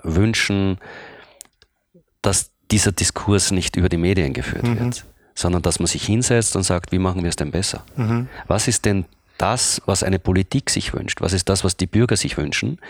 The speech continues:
Speaker 1: Und wie kann man Investitionsanreize schaffen? Das ist zum Beispiel das, was Macron macht. Das ist das, was Sebastian Kurz in Österreich macht. Die setzen sich hin mit den Betreibern und fragen, „Was braucht ihr,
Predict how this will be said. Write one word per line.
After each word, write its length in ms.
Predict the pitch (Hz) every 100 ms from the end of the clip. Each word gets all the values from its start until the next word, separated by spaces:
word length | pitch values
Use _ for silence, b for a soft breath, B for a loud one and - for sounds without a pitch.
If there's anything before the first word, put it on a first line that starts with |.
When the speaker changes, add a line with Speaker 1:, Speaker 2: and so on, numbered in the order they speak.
| B B B -
Speaker 1:
Und 280 | 101 110
wie 160 | 101 147
kann 240 | - 123
man 180 | 113 110
Investitionsanreize 1300 | 104 107 98 95 92 - 95 120 131 73 73 67 -
schaffen? 520 | 73 67 - 131 165 143
Das 120 | 87
ist 140 | 85
zum 80 | 95
Beispiel 260 | 82 - 90
das, 200 | 85 - B B -
was 160 | 82
Macron 400 | 92 82 - 123
macht. 280 | 131 - - -
Das 160 | -
ist 140 | 80 -
das, 160 | 82 90
was 120 | -
Sebastian 420 | 90 80 - 90
Kurz 240 | 85 95 -
in 100 | 87
Österreich 360 | 113 - 82
macht. 220 | - - -
Die 60 |
setzen 260 | - 85 85
sich 180 | 87 -
hin 240 | 113 139
mit 160 | 127 98
den 120 | 90
Betreibern 400 | - 71 92 101
und 80 | 95
fragen, 260 | 90 98 B B B
„Was 200 | 101 101
braucht 520 | - - 101 139 -
ihr, 200 | 85 67